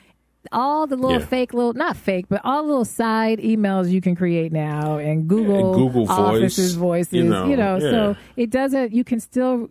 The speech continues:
Speaker 1: keep your privacy. You can still not give away, you know, that personal email address that, you know, only close friends use or whatever. You, you need a business account.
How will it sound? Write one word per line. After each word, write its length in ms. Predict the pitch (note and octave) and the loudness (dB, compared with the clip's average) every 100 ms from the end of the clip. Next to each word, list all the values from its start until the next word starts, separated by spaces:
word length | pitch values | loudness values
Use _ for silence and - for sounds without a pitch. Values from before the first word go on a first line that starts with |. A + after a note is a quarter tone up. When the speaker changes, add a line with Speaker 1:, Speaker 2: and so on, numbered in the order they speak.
| _ | _
Speaker 1:
keep 260 | - A#3+ | -2 -2
your 140 | A3 G3+ | 0 -2
privacy. 640 | - F#3+ F#3 F#3 - F3 | -2 -2 -2 -2 -2 0
You 180 | F3 F3 | 2 0
can 120 | F3 | -2
still 460 | - - G3 F#3+ F#3+ - _ - | -4 -2 0 0 -2 -8 _ -6
not 340 | F3 F3+ - | -4 -6 -4
give 240 | F#3 F3+ | -2 0
away, 560 | F3+ F3+ F3 E3+ E3+ E3+ | 0 0 0 0 -2 -4
you 220 | E3+ F#3+ | -4 -2
know, 180 | F3+ E3+ | 0 0
that 260 | E3+ E3+ - | 0 -4 -6
personal 500 | - F3 - F3+ E3+ | -4 -4 -2 -2 0
email 440 | F3+ F3+ E3+ E3 E3+ | 0 0 0 -2 -2
address 420 | E3+ E3+ E3 - - | -2 -2 -2 -4 -2
that, 240 | E3 E3 - - _ _ | -2 -2 -8 -20 _ _
you 140 | - | -2
know, 100 | E3+ - | -2 0
only 460 | E3 E3+ E3 E3 - | 0 2 2 0 -4
close 320 | - F3+ F3+ | -4 -2 -2
friends 460 | - E3+ E3 D#3+ E3 | -2 -2 -2 -2 0
use 260 | E3 D#3 E3 | 0 2 0
or 120 | E3 | 0
whatever. 340 | D#3+ D#3+ D#3+ | 0 0 0
You, 180 | F3 F3 | 0 0
you 180 | F3+ F#3 | 0 0
need 260 | F#3 F#3+ | 0 0
a 60 | F#3+ | -2
business 840 | F3 F#3+ F#3+ F#3 F3 E3+ - - - _ _ | -2 0 0 -4 -6 -6 -8 -16 -20 _ _
account. 640 | - E3 - E3+ C#3+ - - | -8 -6 -4 -4 -6 -12 -20